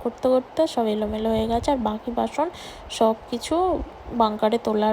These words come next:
রয়েছে। এখন কটা খা-, থালা লাগবে না লাগবে হিসেবটা পরে করবো, এখন আগে নিচ্ছি বার করে। আর এখানে মা এই যে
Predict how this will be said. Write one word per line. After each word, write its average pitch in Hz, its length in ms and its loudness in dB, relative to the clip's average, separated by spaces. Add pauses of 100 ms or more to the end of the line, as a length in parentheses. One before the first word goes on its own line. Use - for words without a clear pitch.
রয়েছে। 214 340 0 (800)
এখন 254 160 -4 (260)
কটা 226 280 6 (120)
খা-, 226 220 2
থালা 226 220 4 (100)
লাগবে 220 280 2
না 233 60 -2 (120)
লাগবে 240 300 0 (240)
হিসেবটা 240 460 -2 (100)
পরে 226 260 2
করবো, 254 200 2 (100)
এখন 233 180 -8 (120)
আগে 254 180 4 (1120)
নিচ্ছি 233 480 -2 (300)
বার 214 160 4 (140)
করে। 226 200 2 (880)
আর 226 160 0
এখানে 233 320 -4 (280)
মা 220 100 -4 (180)
এই 220 60 -2 (100)
যে 254 100 0